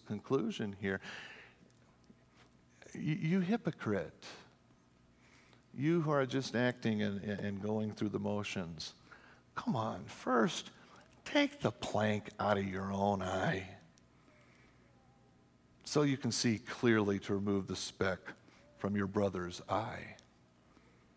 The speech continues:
Duh. That part's a paraphrase. It's not in the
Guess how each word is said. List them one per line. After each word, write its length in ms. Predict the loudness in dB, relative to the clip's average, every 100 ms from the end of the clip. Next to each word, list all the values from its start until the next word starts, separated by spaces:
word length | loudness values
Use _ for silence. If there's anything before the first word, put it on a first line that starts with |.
| _ -20 -20 -12 -8 2
Duh. 460 | 4 6 4 4 -2 -12 -20 -20 -20 -20 -20 -20 -20 -20 -20 -20 -20 -20 _ -8 4
That 200 | 4 8
part's 240 | 4 4
a 20 |
paraphrase. 680 | 2 4 4 2 0 -2 -8 -10 -18 -12
It's 200 | -6 -4
not 160 | -2
in 100 |
the 80 | -4